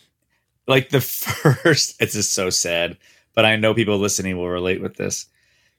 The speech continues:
Sometimes you see a thing in a comic book and the first thing you say is,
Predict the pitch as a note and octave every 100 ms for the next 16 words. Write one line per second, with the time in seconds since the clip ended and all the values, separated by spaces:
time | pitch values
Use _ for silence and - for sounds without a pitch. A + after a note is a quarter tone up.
0 | _ _ _ _ _ - C#3 C#3+ D3 C3+
1 | B2 A2+ - C3 A2+ - A2+ G#2 G2+ -
2 | A2 A2 A#2+ A#2+ - - G#2 G2 - A#2+
3 | - A2 G#2 G2+ - G#2+ G2+ F#2 -